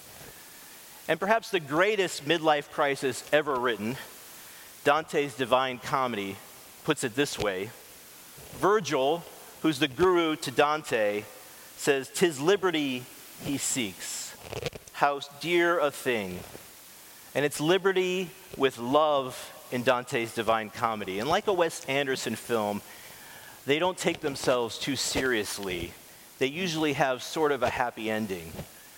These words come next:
There's authenticity, there's the ethos of maturity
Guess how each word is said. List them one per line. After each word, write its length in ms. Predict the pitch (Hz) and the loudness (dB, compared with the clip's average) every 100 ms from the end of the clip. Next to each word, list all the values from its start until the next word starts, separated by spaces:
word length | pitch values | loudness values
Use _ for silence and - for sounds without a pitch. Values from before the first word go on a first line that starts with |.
| - - | -16 -4
There's 160 | 135 | 2
authenticity, 960 | 160 170 160 139 - 170 147 120 107 95 - - - - | 4 2 0 -2 -2 -2 -2 -2 -4 -6 -12 -18 -8 -2
there's 160 | 131 | -2
the 180 | 135 143 | -2 -2
ethos 560 | 175 - 147 131 131 - | -2 2 2 2 0 -6
of 120 | 131 | -2
maturity 800 | 123 - - 156 139 120 110 | -2 0 2 2 2 0 -4